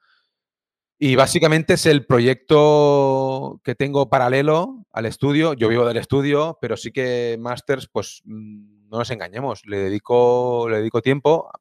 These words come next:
aunque me facilita mucho la, la gente el trabajo, mm, la tontería, al cabo de la semana, yo creo que es tiempo. No, nunca lo he calculado, pero <laughs> algún día lo calcularé. Pero me, me retorna, pues, un montón de,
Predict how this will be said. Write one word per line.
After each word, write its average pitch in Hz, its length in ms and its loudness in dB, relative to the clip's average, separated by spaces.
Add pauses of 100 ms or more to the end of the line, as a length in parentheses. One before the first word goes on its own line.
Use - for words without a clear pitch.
(180)
aunque 113 220 -2
me 104 160 -2
facilita 107 400 -6
mucho 127 220 0
la, 120 340 6 (600)
la 110 140 -4
gente 117 600 0
el 110 100 -6
trabajo, 123 600 0
mm, 120 240 -20 (320)
la 107 160 -10
tontería, 107 760 0
al 95 100 -8
cabo 101 140 -4
de 120 80 0
la 120 60 -2
semana, 113 400 -6
yo 95 120 -8
creo 107 120 -6
que 117 60 -6
es - 60 -12
tiempo. 107 300 -6
No, 101 180 -4
nunca 117 220 0
lo 135 60 6
he 117 40 2
calculado, 120 540 4
pero 113 200 2
<laughs> - 260 -2 (480)
algún 110 240 -6
día 127 80 4
lo 127 100 2
calcularé. 107 480 2
Pero 107 800 2 (720)
me, 127 260 -4
me 123 100 0
retorna, 143 680 2
pues, 117 160 -10
un 120 80 -14
montón 120 280 -4
de, 104 540 -2